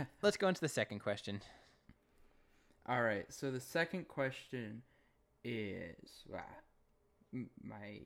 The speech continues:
Speaker 1: my notes just, like, completely glitched. All right, there we go.
Speaker 2: Okay.
Speaker 1: Uh, my second,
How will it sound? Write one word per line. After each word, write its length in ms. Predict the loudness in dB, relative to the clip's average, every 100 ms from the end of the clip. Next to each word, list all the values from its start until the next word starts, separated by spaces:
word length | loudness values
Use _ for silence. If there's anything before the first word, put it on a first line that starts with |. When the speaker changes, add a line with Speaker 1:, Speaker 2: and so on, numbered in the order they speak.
| -14 -18 -6
Speaker 1:
my 180 | 0 2
notes 360 | 4 2 0 -6
just, 240 | -6 -4
like, 220 | -4 -4 -8 -20 -20 -20 -4
completely 440 | -2 2 0 0 -2
glitched. 320 | -2 -2 8
All 80 | 10
right, 140 | 10 10
there 140 | 4
we 100 | 2
go. 80 | -2 -6 -20 -4
Speaker 2:
Okay. 180 | 2 10
Speaker 1:
Uh, 140 | 12 12 10
my 100 | 10
second, 380 | 12 12 12